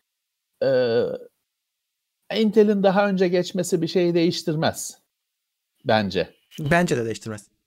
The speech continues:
Speaker 1: Hani bunlar şey değil, asıl hani işlemcini, işte işlemciye bakıyor, ediyorlar ama hani insanların satın alma kararını belirliyor da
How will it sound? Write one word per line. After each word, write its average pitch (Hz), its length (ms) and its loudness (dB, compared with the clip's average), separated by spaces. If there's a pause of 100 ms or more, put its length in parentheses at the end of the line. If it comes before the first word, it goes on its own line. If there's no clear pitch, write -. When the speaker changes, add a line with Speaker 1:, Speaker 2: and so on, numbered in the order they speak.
(240)
Speaker 1:
Hani 139 280 -2
bunlar 190 340 4
şey 175 320 2
değil, 139 200 2
asıl 139 280 0
hani 147 220 -2
işlemcini, 143 680 -2
işte - 380 -6
işlemciye 139 640 0
bakıyor, 135 340 2
ediyorlar 123 560 2
ama 196 220 0
hani 120 140 -2
insanların 123 460 -2
satın 131 300 -6
alma 131 260 -2
kararını 131 480 0
belirliyor 131 460 0
da - 200 -2